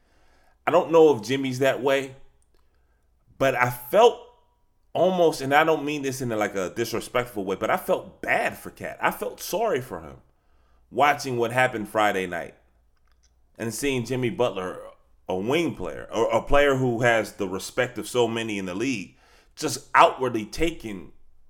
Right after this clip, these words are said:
going off on him. And again, the mics just picked that up. That type of stuff probably happens all the time in the league. But the fact that we only heard it,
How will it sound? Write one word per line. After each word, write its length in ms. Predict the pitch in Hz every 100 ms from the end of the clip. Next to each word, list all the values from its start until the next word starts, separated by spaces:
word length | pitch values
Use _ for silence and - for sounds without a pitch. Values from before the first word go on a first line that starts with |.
| -
going 340 | - 180 175 160
off 220 | 196 -
on 80 | 117
him. 120 | 113
And 80 | 180
again, 320 | 185 147 - - - - _ _
the 120 | -
mics 400 | 127 180 180 -
just 300 | - 135 127
picked 220 | - 117 -
that 200 | 95 76
up. 220 | 67 _ _
That 220 | 175 -
type 180 | 165 151
of 80 | 131
stuff 400 | - 127 123 -
probably 600 | - 127 139 139 127 127
happens 400 | 120 110 101 -
all 260 | 98 120
the 100 | 120
time 340 | 113 120 104 101
in 60 |
the 60 | 95
league. 380 | 92 85 76 - _ _ _ _ _ _ _
But 120 | 104
the 100 | 107
fact 300 | - 147 139
that 180 | - 98
we 180 | 117 123
only 360 | 120 135 143
heard 300 | 120 127 139
it, 160 | 147 -